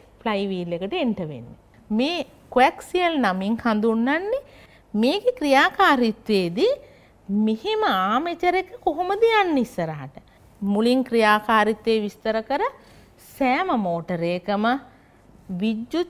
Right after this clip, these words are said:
චුම්බක හෝ ස්ථිර චුම්බක වලට හරියටම සෙන්ටර් වෙලා තමා ආමෙචර් එක පිහිටලා තියෙන්නේ.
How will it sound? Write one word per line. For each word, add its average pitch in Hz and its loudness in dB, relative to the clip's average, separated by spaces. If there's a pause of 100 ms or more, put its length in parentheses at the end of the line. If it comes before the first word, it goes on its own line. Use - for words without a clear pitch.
චුම්බක 202 -4
හෝ 240 4 (160)
ස්ථිර 339 0
චුම්බක 240 2 (220)
වලට 202 2 (500)
හරියටම 320 2
සෙන්ටර් 233 0
වෙලා 180 0
තමා 185 0 (540)
ආමෙචර් 208 2
එක 214 -2 (120)
පිහිටලා 226 0
තියෙන්නේ. 151 -4